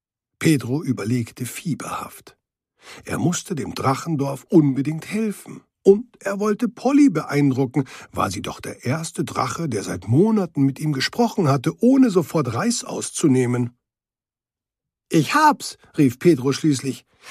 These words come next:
„Wir starten die Befreiungsaktion Supergeheime Wolke.“ „Geheime was?“ „Wir schnappen uns eine Wolke und schweben darauf unauffällig ins Drachendorf. Dann verbrennst du ihre Fesseln mit gezielten Feuerstößen.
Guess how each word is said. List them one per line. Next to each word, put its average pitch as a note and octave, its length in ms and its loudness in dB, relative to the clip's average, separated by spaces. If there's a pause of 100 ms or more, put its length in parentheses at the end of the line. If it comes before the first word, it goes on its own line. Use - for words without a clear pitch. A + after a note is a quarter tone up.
(160)
„Wir - 180 -4
starten A3+ 520 -2
die C3+ 100 -4
Befreiungsaktion G3+ 1160 0 (200)
Supergeheime G#3+ 1300 0
Wolke.“ - 680 -4 (1040)
„Geheime D3+ 600 -4 (140)
was?“ - 560 -8 (1500)
„Wir A2+ 280 -8
schnappen - 400 -8
uns F#3 240 -4
eine - 260 -6
Wolke - 340 -4 (160)
und - 180 -4
schweben G3+ 420 -2
darauf D3+ 320 -6
unauffällig D#3 800 0
ins G#3 160 -16
Drachendorf. - 760 -8 (280)
Dann G#2 180 -6
verbrennst B2+ 580 -2
du G#3+ 80 -4
ihre - 240 -6
Fesseln A3 400 -4
mit D3+ 180 -2
gezielten B2 600 -6
Feuerstößen. - 840 -4